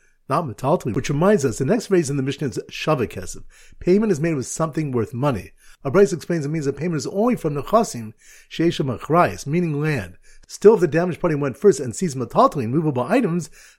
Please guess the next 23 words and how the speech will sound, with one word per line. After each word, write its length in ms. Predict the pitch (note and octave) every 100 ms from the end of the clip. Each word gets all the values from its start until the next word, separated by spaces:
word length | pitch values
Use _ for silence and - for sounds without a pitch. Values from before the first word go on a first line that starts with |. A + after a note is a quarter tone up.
| -
Beis 220 | D#3+ -
Din 160 | E3+
govin 340 | C3+ G3 A#3+ F3
lo 100 | A#2
mehen. 380 | G#2 G2+ F2+ G#2+
Beis 240 | D3 G3+
Din 100 | F#3
collects 260 | - D#3+ -
for 240 | - A#3+
him 160 | F3 D3
from 300 | - F#3 F#3
them. 100 | F2+
In 100 | E3
a 40 | C#3+
Braisa 300 | D3 G#3 -
we 60 |
learn 160 | C#3 A#2+
regarding 300 | A#2 A#2+ B2
orphans 340 | D3+ E3 C3+
of 120 | B2
the 60 | A2+
responsible 480 | G#2 - A2+ G2+ G#2
party, 460 | - G3 F#3 B2+